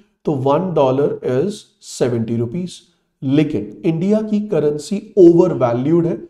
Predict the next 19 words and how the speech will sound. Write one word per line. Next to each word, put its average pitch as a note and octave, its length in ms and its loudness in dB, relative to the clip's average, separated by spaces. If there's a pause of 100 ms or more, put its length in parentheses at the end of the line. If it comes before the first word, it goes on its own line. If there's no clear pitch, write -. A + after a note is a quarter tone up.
(300)
because C#3+ 360 2
of A3+ 140 0 (220)
central A2 340 -4
bank। C3 200 -4 (380)
अगर F3+ 200 0
ऐसा E3+ 280 -4
है, G3 140 -4
तो G3+ 120 -6
इसका E3+ 240 -8
मतलब D#3 320 -6
इंडियन D3 300 -6
करेंसी C#3+ 540 -4
is D#3 120 -4 (400)
one D3+ 380 0
dollar B2+ 340 -2 (400)
is C3+ 180 -2
equals A2+ 420 -4
to G3 40 -4 (120)
sixty। G#3 240 -10